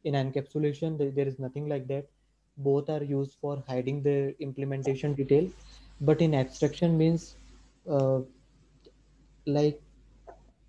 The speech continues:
you're hiding the detail, not necessary whether it is useful detail or unnecessary detail.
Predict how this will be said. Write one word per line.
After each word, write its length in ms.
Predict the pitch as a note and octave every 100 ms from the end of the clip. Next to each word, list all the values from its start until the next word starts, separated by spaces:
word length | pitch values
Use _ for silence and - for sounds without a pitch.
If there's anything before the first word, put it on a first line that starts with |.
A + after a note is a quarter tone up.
| _
you're 340 | D3 D3+ E3
hiding 400 | D#3 C3+ C3+ D#3+
the 160 | E3 C#3
detail, 340 | C3+ C3+ A#2+ A#2+ -
not 300 | C#3 C#3+ C#3+
necessary 340 | C3 D3 D3
whether 260 | C#3 C3 C#3
it 120 | C3+
is 180 | C#3+ C#3+ - - -
useful 480 | C#3 C3+ - D3 C#3+
detail 480 | C#3 C#3+ C#3+ C#3+ D#3+
or 360 | B2+ B2+ B2 - _ _ _ _ _ -
unnecessary 560 | D3 D3 C#3+ D3+ C#3+
detail. 320 | C#3 C3+ C#3